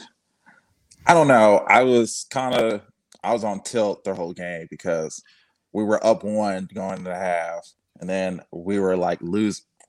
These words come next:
I don't, I don't recall if we were losing at the end of the third, but it was like, Okay, this is gonna go down to the, to the wire like always, and then it's gonna be a Tom Brady game-winning field goal, and then I'm gonna be super de-, quote unquote, super depressed like this,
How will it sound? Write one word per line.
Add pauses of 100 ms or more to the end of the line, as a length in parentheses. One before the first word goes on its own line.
I
don't,
I
don't
recall
if
we
were
losing (220)
at
the
end
of
the
third, (420)
but
it
was
like, (340)
Okay,
this
is
gonna
go
down
to
the, (140)
to
the
wire
like
always,
and
then (560)
it's
gonna
be
a
Tom
Brady
game-winning
field
goal,
and
then
I'm
gonna
be (380)
super
de-, (180)
quote
unquote,
super
depressed
like
this,